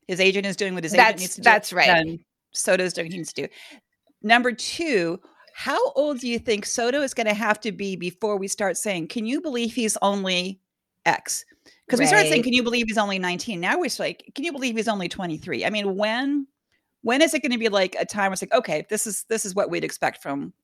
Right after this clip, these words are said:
Speaker 1: a superstar of that age"? I don't know. The third thing, I think it was Brent Rooker, my new boyfriend's Twitter feed, where he said, you know, you, you've seen, um, the little, the images of, like, Juan Soto going to other baseball games once the nat-,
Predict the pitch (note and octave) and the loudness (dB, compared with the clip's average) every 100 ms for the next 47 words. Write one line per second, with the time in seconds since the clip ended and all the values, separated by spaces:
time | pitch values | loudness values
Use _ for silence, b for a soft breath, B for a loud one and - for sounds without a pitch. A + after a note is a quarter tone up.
0 | - D#3+ D3+ D#3 C#3+ C3 - - - C#4 | -8 -6 -6 -6 -4 -2 -4 -4 4 4
1 | F#4 A#4+ - B B B B - B3 - | 6 2 -4 B B B B 4 4 4
2 | - F4 - - F3 D#3 _ A3 A3 A3 | 4 6 4 4 2 2 _ 4 4 2
3 | - F4+ B4+ G#4 - G3 F#3 G3 B3 - | -4 -4 2 2 2 2 4 2 -2 -10
4 | - - F#3 F3+ E3+ A#3 - A3 C#4 G#3+ | -20 -6 -4 -2 -2 -2 0 -2 -2 -2
5 | E3 E3 E3+ F#3+ F3+ E3 G3 - F#3+ E3+ | -2 -2 -2 -4 -2 2 2 2 2 2
6 | F3 - A#3+ G#4 - F#3 E3+ F3 E3+ E3+ | -2 -2 0 0 -2 -2 -2 0 -2 -2
7 | G3+ - A#3+ A#3+ - A#3+ - _ A#3+ C4 | -6 -6 0 0 0 -8 -12 _ -6 -6
8 | - C4+ C4+ B B B - G#3+ G3 F#3+ | -2 -2 -2 B B B 4 4 4 -2
9 | - G#3+ G3 G3+ F3 F3 G#3+ G3+ G#3 G#3 | -4 4 4 6 2 2 0 0 0 0
10 | G#3 E3+ F3 - G#3+ G#3 G3 B3 A3 G3 | 0 2 0 -2 0 2 2 0 2 4
11 | F#3 b b b F#3 G#3+ A#3+ A#3 A3+ G#3 | 2 b b b 6 6 6 2 0 0
12 | G3 F#3 F#3+ F#3+ G3 E3+ B2 - F#3+ F3 | 2 2 2 2 2 2 -2 -2 -4 -4
13 | G3 F3+ D#3+ | -2 -2 -2